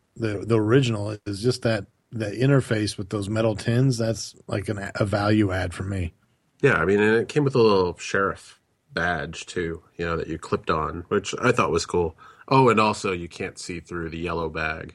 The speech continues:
Speaker 2: you know what I mean, that comes with
Speaker 1: <laughs>
Speaker 2: the Sheriff of Nottingham, which is a huge oversight. If your whole game is about hiding things in a bag,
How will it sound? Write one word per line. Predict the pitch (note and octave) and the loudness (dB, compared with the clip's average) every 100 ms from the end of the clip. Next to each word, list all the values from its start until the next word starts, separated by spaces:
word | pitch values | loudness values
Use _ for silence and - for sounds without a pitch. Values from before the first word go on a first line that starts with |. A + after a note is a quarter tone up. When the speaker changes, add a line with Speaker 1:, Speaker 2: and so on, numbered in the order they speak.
| _ | _
Speaker 2:
you | - F2+ | -8 -4
know | D#2+ | -4
what | D#2 | -4
I | |
mean, | D#2+ D#2+ | -4 -4
that | D#2+ | -4
comes | - G2+ F#2+ | -2 -2 0
with | F#2+ E2 - - - - | 0 0 -2 -12 -12 -8
Speaker 1:
<laughs> | C3+ - C#3+ | -4 0 2
Speaker 2:
the | G#2 | 2
Sheriff | - A2+ F#2 | 4 4 4
of | - | 2
Nottingham, | F#2+ F2 F2 F2 D#2 E2+ | 2 2 0 -4 -6 -4
which | G#2+ - | -4 -2
is | A#2+ | 0
a | A#2+ | 0
huge | B2+ F#3+ E3+ B2 | 2 4 6 6
oversight. | A2 G2 F2+ F2+ F2 | 4 2 -2 -8 -6
If | A#2+ | -6
your | C#3+ C3 | -2 0
whole | F3+ F#3 | 2 2
game | D#3+ G#2+ G2+ F2+ - _ _ - | 4 2 0 -4 -12 _ _ -6
is | G#2 | 0
about | G2+ F2 | 0 0
hiding | - C#3 C3 C3 A2+ G2+ | 0 2 4 4 0 -2
things | - F2 F#2 F#2+ F#2 - - | -4 -6 -6 -12 -16 -18 -8
in | G2+ | -6
a | F#2 | -2
bag, | F#2 F2 E2+ E2 | 0 0 -4 -10